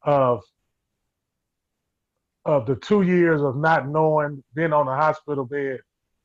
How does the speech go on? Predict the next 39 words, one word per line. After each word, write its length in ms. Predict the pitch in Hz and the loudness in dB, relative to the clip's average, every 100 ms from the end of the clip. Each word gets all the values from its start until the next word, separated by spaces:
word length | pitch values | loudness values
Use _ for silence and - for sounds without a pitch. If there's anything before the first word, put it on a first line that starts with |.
| _ _ _ | _ _ _
that's, 220 | 165 175 - | 0 0 0
that's 180 | 180 180 | 0 0
the 100 | 139 | -4
thing. 320 | - 165 151 127 _ _ _ _ _ | -2 -2 -2 -8 _ _ _ _ _
See, 360 | - 180 156 - _ _ _ _ _ _ _ _ _ 147 | 0 2 2 -4 _ _ _ _ _ _ _ _ _ -2
the, 200 | 165 - 127 | 0 0 -2
the 220 | 151 - | 0 2
action 400 | 202 208 170 160 | 2 2 -2 0
we 160 | 160 | 0
take 300 | 131 185 151 - _ | 0 0 -2 -4 _
in 180 | 170 170 | -2 2
that, 200 | 160 143 - _ _ _ _ _ _ _ _ | 2 0 -6 _ _ _ _ _ _ _ _
the 180 | 123 127 | -6 0
action 280 | 156 156 143 | 0 0 -2
that 100 | 131 | -4
we 140 | 127 127 | -2 -2
take 260 | 151 123 | -2 -2
in 160 | 131 123 | -4 -6
that, 180 | 117 104 - | -6 -10 -14
because, 320 | 123 139 120 | -6 -4 -2
you 60 | 135 | -2
know, 260 | 131 120 - _ _ _ _ | -2 -2 -8 _ _ _ _
uh, 300 | 151 139 110 104 _ _ | 0 2 0 -6 _ _
pretty 160 | 180 151 | -2 0
sure 260 | 170 147 - | 2 0 0
we 140 | 147 | 0
all 240 | 151 156 147 | 4 4 2
been 200 | 135 151 | 0 -2
in 80 | 131 | -4
the 80 | |
situation, 720 | 127 160 127 131 147 135 123 107 | -6 -6 -4 0 0 -2 -10 -8
but 160 | 135 | -8
the 200 | - - 151 | -6 -4 0
action 280 | 165 147 | 0 -2
that 100 | 139 | -6
we 120 | 127 127 | -6 -4
take 260 | 143 127 | -4 -4
in 120 | 139 127 | -6 -6
that, 160 | 117 | -6